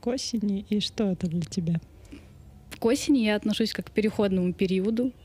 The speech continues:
Speaker 2: Летом всегда очень жду зиму, зимой всегда жду лето. Вот. Эм,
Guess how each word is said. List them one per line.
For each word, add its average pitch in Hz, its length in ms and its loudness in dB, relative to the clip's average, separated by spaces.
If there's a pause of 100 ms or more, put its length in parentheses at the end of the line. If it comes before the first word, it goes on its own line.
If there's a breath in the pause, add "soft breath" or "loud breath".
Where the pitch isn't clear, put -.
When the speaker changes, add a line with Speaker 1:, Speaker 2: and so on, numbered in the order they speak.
Speaker 2:
Летом 226 320 4
всегда 196 280 2
очень 196 240 2
жду 190 180 0
зиму, 214 360 4
зимой 190 320 2
всегда 185 220 0
жду 190 160 0
лето. 196 400 -2 (360)
Вот. 190 460 0 (640 loud breath)
Эм, 185 400 0